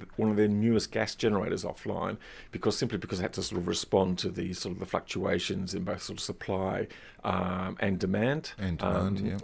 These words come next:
Speaker 1: so, um, I mean, demand's been, been a long time thing. Now you've got these sort of extra complications with supply.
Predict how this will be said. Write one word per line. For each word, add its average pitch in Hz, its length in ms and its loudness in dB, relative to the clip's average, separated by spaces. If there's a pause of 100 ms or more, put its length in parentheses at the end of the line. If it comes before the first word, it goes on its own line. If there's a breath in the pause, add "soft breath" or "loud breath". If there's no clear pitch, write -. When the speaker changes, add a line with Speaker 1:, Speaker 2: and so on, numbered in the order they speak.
Speaker 1:
so, 107 640 6
um, 107 180 6
I - 40 2
mean, 110 120 6
demand's 110 280 6
been, 104 180 2 (180)
been 104 120 0
a 101 40 0
long 104 160 4
time 101 200 4
thing. 110 240 4
Now 107 100 6
you've 104 120 4
got 107 140 2
these 104 140 2
sort 95 140 -6
of 98 40 0
extra - 220 -2
complications 98 640 0
with 92 100 -2
supply. 101 560 0